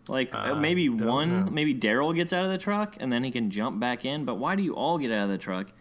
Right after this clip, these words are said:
Speaker 2: Yeah, just stick your head outside the truck and say, "What do you want?"
Speaker 1: And why the hell is Abraham still wearing that uniform?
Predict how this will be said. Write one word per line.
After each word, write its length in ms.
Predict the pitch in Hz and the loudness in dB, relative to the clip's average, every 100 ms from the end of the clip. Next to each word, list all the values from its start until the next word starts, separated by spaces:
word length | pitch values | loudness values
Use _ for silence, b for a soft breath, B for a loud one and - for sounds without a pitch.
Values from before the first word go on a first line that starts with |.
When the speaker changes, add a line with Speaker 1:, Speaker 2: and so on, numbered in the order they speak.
| B - | B -6
Speaker 2:
Yeah, 120 | 190 | -4
just 200 | 175 180 | -4 -4
stick 200 | 226 - | -6 -4
your 100 | 185 | -2
head 160 | 202 | 0
outside 380 | 190 175 190 185 | 0 -2 -4 -6
the 60 | 160 | -6
truck 200 | - 170 | -6 -8
and 80 | 143 | -6
say, 120 | 113 | -6
"What 120 | 139 | -4
do 60 | 190 | -4
you 80 | |
want?" 320 | 180 190 180 - - - - | 0 0 -2 -6 -18 -20 -6
Speaker 1:
And 160 | 151 165 | -2 0
why 220 | 214 240 | 2 2
the 80 | 156 | 2
hell 180 | 165 | 2
is 80 | 139 | 2
Abraham 480 | 131 180 143 127 117 | 2 2 2 0 0
still 220 | - 135 | 0 0
wearing 180 | 139 143 | 0 0
that 160 | 127 95 | -2 0
uniform? 520 | 147 160 107 92 | 0 -2 -2 -4